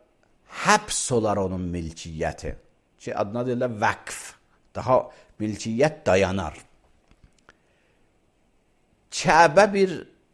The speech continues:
yerdir, azad olubdur. Yəni, heç kimin milkiyyətinə girənməz. Heç kim deyənməz, ora mənim yedurdum, malik oldum. Ona görə də deyirlər Beyti Atiq.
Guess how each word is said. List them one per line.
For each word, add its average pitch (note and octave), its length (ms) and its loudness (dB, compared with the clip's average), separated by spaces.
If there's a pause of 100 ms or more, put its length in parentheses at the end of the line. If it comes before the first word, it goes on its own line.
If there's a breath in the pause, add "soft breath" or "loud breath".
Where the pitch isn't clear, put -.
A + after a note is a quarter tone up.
(280)
yerdir, F#3+ 760 2 (560)
azad D3 600 4
olubdur. F2+ 540 -6 (880)
Yəni, B2 240 -4
heç G3+ 280 0
kimin D3+ 360 -4
milkiyyətinə A2 800 -4
girənməz. F2+ 640 -6 (320 soft breath)
Heç E3+ 220 -2
kim D#3 180 0
deyənməz, C3 400 0
ora G2 160 0
mənim F#2 380 -6
yedurdum, F#2 720 -6
malik F2 460 -8
oldum. D#2 340 -10 (1400)
Ona B2 140 -2
görə B2 160 0
də B2 120 -4
deyirlər C3+ 280 -4
Beyti A#2+ 360 -2
Atiq. - 560 -12